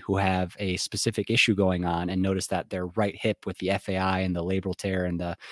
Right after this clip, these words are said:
and the cam impingement and the, the subchondral cysts, uh, gets hyper tight a lot quicker than your other hip, and therefore you need something to relax it more than just squat more. That wasn't working for me.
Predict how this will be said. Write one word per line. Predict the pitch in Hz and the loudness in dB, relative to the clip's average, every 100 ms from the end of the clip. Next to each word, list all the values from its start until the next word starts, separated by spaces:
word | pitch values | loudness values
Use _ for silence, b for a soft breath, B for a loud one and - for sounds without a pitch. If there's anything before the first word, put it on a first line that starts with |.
| B B | B B
and | - | -8
the | 87 | -2
cam | 110 98 | 2 4
impingement | 92 90 92 90 95 85 | 4 2 0 0 -2 -4
and | 85 | -6
the, | 85 80 82 - _ | -6 -6 -8 -12 _
the | - 104 | -14 -4
subchondral | - 104 98 104 95 92 | 2 2 4 2 2 0
cysts, | - 113 95 - - - B B B B _ | 0 2 2 0 -2 -2 B B B B _
uh, | - 92 87 82 98 | 2 4 4 2 0
gets | 113 104 - - | 0 0 -4 -8
hyper | - - 135 - 107 | -8 0 0 0 -4
tight | - 123 101 _ _ - | 0 2 0 _ _ -6
a | |
lot | 101 104 - | -2 -2 2
quicker | - 208 107 95 | 2 4 2 0
than | 95 | 2
your | 95 143 | 6 6
other | 117 | 6
hip, | 95 90 - | 2 -2 -4
and | 92 | -2
therefore | 98 92 107 | 0 0 -2
you | 95 | 0
need | 95 95 | 0 -2
something | - 92 90 | -4 -6 -8
to | - 90 | -6 -6
relax | 87 87 98 101 - | -4 -2 -2 -2 -4
it | 92 - _ _ | -6 -8 _ _
more | 101 107 | 2 4
than | 98 90 | 2 -2
just | 90 - - - | -2 -6 -8 -8
squat | - - 87 - | -4 2 2 2
more. | 82 - - - | -2 -8 -10 -4
That | 82 | -2
wasn't | 90 85 87 | -2 -2 -4
working | 85 - 82 | -4 -6 -6
for | - - | -4 -4
me. | 87 | -4